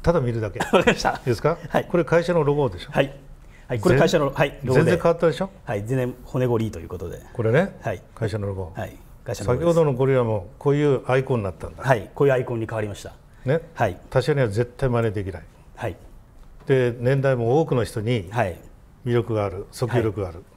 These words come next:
Speaker 2: はい。
Speaker 1: はい。
Speaker 2: はい。
Speaker 1: こういうアイコンね。
Speaker 2: かわいい。はい。
Speaker 1: かわいいね。
Speaker 2: かわいい。
Speaker 1: うん。はい。
Speaker 2: いろんなのに使えるように。
Speaker 1: で、こういう遊び心がある。
Speaker 2: 遊び心があってね。
Speaker 1: うん。これは何ですか？
Speaker 2: これはですね、
Speaker 1: 実際、
Speaker 2: あの、
Speaker 1: す-、
Speaker 2: 実物大で、
Speaker 1: 物体作ったんだ。
Speaker 2: はい、作って本社に、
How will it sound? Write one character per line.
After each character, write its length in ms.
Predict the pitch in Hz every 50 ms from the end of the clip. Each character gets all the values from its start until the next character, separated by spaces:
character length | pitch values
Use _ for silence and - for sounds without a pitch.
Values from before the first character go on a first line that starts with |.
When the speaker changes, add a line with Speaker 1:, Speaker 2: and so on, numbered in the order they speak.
| - - - - - - - - - - - - - - - -
Speaker 2:
は 80 | 123
い。 40 | 123
Speaker 1:
は 60 | 127
い。 20 | 127 - - - - -
Speaker 2:
は 120 | - 127
い。 80 | 101 - - - - - - - - - - - - -
Speaker 1:
こ 100 | - 120
う 40 |
い 60 | 113 104
う 140 | 98 101 120
ア 120 | 117 110
イ 80 | 101 95
コ 100 | 85 -
ン 60 | 104
ね。 180 | 123 160 165 - - - - -
Speaker 2:
か 100 | - 113
わ 140 | 110 107 98
い 20 |
い。 20 | 92
は 20 |
い。 0 |
Speaker 1:
か 80 | 98 107
わ 80 | 139
い 80 | 175 165
い 0 |
ね。 120 | - - - - - -
Speaker 2:
か 60 | 117
わ 60 | 104
い 0 |
い。 0 |
Speaker 1:
う 20 | 95
ん。 40 | 92 85 - - - - - - - - - - - - - -
は 80 | 104
い。 20 | 101
Speaker 2:
い 20 |
ろ 60 | 113 113
ん 40 |
な 60 | 110 107
の 80 | 98
に 60 | 90
使 220 | 87 - - 143 120
え 60 | 110
る 60 | 107
よ 80 | 95 78
う 40 | 76
に。 80 | 67 - - - - - - - - - - - - - - - - - - - - -
Speaker 1:
で、 80 | 110
こ 140 | - - 120
う 40 | 110
い 60 | 104
う 60 | 95 - - -
遊 240 | 120 110 - -
び 120 | 131 135 131
心 340 | 123 123 117 - 139 135 156
が 160 | 160 110 85
あ 40 | 85
る。 40 | - - - -
Speaker 2:
遊 60 | 120
び 80 | 117
心 320 | 107 110 104 - 90 90 80
が 60 | 82
あ 20 |
っ 20 | -
て 180 | - - - - - - 98 92 90 104 107
ね。 80 | 107
Speaker 1:
う 20 | 104
ん。 40 | - - - - - - - - - - - - - - - - - - - - - - - - - - - - - -
こ 120 | - - 226
れ 60 | 262
は 60 | 254
何 160 | 247 254 247
で 60 | 165 -
す 100 | - -
か？ 60 | - - - - - - - -
Speaker 2:
こ 140 | - - -
れ 60 | 226
は 120 | 233 233 180
で 40 | 135
す 120 | - -
ね、 160 | 104 101 92 165
Speaker 1:
実 80 | 156
際、 140 | - - 180
Speaker 2:
あ 20 | 110
の、 200 | 110 104 104 110
Speaker 1:
す-、 120 | 110 160 160
Speaker 2:
実 240 | 143 147 - 220 190
物 180 | 190 190 208
大 280 | 180 - 185 156 165 147
で、 260 | 156 170 151 98 -
Speaker 1:
物 100 | 127 147
体 240 | 139 - 185 160 127
作 140 | - - 165
っ 40 | 143
た 140 | - 127
ん 100 | 101 87
だ。 60 | 82 -
Speaker 2:
は 120 | - -
い、 60 | 104 101
作 200 | - - - 151
っ 20 |
て 140 | - - 120
本 200 | 107 - 226 190
社 120 | - 143
に、 180 | 107 87 85